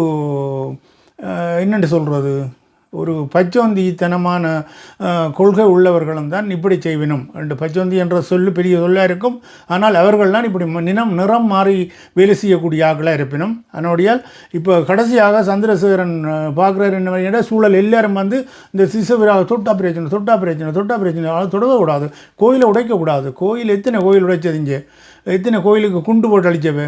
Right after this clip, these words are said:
எத்தனை இது நடந்திருக்கு. மற்ற இனக்கலவரம், எத்தனை இனக்கலவரம் இங்கே இலங்கையில் வந்திருக்குது. கணக்கு அது தொடர்ந்தே இருந்திருக்கு, கலவரம்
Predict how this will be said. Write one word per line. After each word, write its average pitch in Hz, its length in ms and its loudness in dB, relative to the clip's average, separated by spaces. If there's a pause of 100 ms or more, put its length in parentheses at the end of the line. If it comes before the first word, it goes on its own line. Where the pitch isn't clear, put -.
(240)
எத்தனை 220 360 -4 (360)
இது 165 120 0
நடந்திருக்கு. 156 600 -2 (300)
மற்ற 190 240 -2
இனக்கலவரம், 220 640 2 (140)
எத்தனை 214 340 0
இனக்கலவரம் 190 540 0
இங்கே 165 140 0
இலங்கையில் 165 380 2
வந்திருக்குது. 139 520 -4
கணக்கு 240 360 -2
அது 208 420 0
தொடர்ந்தே 262 220 0
இருந்திருக்கு, 170 520 0
கலவரம் 151 420 -4